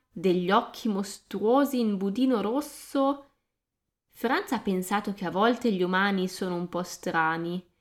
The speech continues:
ma non importa. Poi la mamma gli ha detto: "Franz, non credo che ti piaccia una festa del genere. C'è troppa gente, troppo chiasso qui.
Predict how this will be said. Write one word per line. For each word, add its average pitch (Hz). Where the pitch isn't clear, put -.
ma 240
non 208
importa. 175
Poi 349
la 226
mamma 208
gli 170
ha 165
detto: 156
"Franz, 190
non 269
credo 320
che 214
ti 202
piaccia 180
una 175
festa 180
del 165
genere. 160
C'è 285
troppa 247
gente, 180
troppo 269
chiasso 190
qui. 160